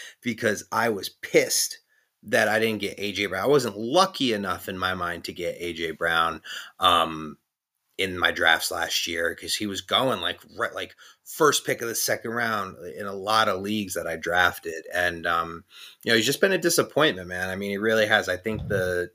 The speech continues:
Titans defense is, or offense, excuse me, is gonna get back on track overall this week. I, I think the Patriots are good. The media is going. Have you been paying, I know you've been really busy with work and shit. Have you been paying attention to this m-,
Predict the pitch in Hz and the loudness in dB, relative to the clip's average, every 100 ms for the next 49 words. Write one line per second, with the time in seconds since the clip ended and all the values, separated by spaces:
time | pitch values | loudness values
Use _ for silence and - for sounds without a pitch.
0 | - 110 107 85 98 92 - - - _ | -4 0 0 -2 -10 -10 -8 -10 -12 _
1 | _ _ _ 95 107 104 117 95 95 90 | _ _ _ -8 -4 0 2 2 0 -6
2 | - 101 95 - 98 98 110 110 - 101 | -2 0 0 0 2 4 4 2 -2 -4
3 | 101 104 90 92 87 87 85 - 90 90 | -2 -2 -2 -4 -2 -2 -2 0 2 4
4 | 95 90 - 92 85 - 92 82 78 82 | 2 0 2 2 2 -2 -6 -4 0 2
5 | 85 90 90 - 98 92 87 82 82 - | 2 0 -2 -2 -2 -4 -4 -8 -8 -12
6 | - - 120 117 - 117 104 104 - 85 | -18 -10 -2 -2 0 -2 0 -2 -4 -6
7 | - 113 113 107 90 85 95 98 92 85 | 0 4 6 6 0 -12 -8 -6 -6 -6
8 | - 82 76 - 80 80 78 76 - - | -8 -10 -12 -10 -8 -6 -6 -8 -12 -14
9 | 90 135 170 151 139 127 113 156 135 101 | -8 0 0 4 2 2 0 2 0 0
10 | 95 95 87 92 85 78 - - 90 - | -2 -4 -4 -8 -8 -12 -14 -4 -4 -4
11 | 107 - 123 - - _ - 95 170 269 | -8 2 2 2 -12 _ -6 2 4 4
12 | 202 135 101 90 101 98 98 87 82 76 | 4 4 2 2 0 0 -2 -4 -6 -8
13 | - 85 | -10 -14